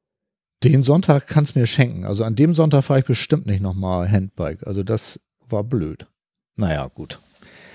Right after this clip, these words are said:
Aber letztendlich, ähm,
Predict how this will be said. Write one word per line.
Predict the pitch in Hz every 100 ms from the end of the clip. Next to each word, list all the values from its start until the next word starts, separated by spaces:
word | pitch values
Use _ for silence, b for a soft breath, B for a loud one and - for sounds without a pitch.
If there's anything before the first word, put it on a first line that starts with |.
| B B B B B B _ _ _
Aber | 139 160
letztendlich, | 151 131 143 160 175 175 - - 151
ähm, | 131 131 127 123 123